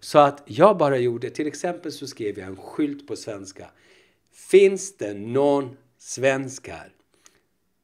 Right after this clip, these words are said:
Jag har en mobiltelefon.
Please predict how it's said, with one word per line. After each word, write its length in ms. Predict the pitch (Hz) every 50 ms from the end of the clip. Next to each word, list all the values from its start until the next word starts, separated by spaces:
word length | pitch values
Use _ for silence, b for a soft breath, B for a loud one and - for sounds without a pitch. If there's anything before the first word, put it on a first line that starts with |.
| _ _
Jag 640 | 107 101 110 131 151 160 160 151 156 151 147 - - - _
har 360 | - 113 104 101 92 92 - -
en 160 | - 107 98 107
mobiltelefon. 1000 | 110 98 - 117 104 90 95 - - 101 92 87 - - 110 95 82 78 -